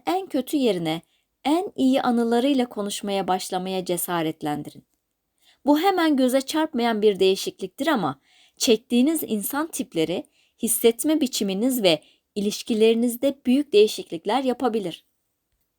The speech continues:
Tüm bu ipuçları sizin ve bedeniniz için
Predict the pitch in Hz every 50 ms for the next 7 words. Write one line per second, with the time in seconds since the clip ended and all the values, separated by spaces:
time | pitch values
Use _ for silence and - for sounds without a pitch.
0 | _ _ _ _ _ _ _ _ _ _ _ _ _ _ _ _ _ - - -
1 | - 415 415 440 381 330 320 - - 311 311 - - 339 311 - - 339 160 156
2 | - 170 175 320 - _ _ _ _ _ _ - - - 269 254 208 220 277 330
3 | 349 330 294 247 190 180 196 196 190 214 214 220 233 240 285 339 311 240 233 -
4 | - - 202 190 -